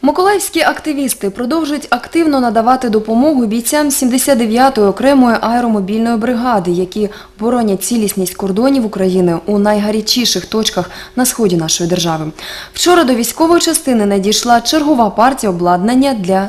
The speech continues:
зв'язківців. Двадцять таких професійних радіостанцій забезпечуватимуть зв'язок між бійцями у зоні А Т О. Вони працюють як в аналоговому, так і в цифровому режимі.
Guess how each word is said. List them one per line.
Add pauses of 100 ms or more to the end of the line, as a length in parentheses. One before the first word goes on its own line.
зв'язківців. (2000)
Двадцять
таких
професійних
радіостанцій
забезпечуватимуть
зв'язок
між
бійцями
у
зоні
А
Т
О. (280)
Вони
працюють
як
в
аналоговому,
так
і
в
цифровому
режимі.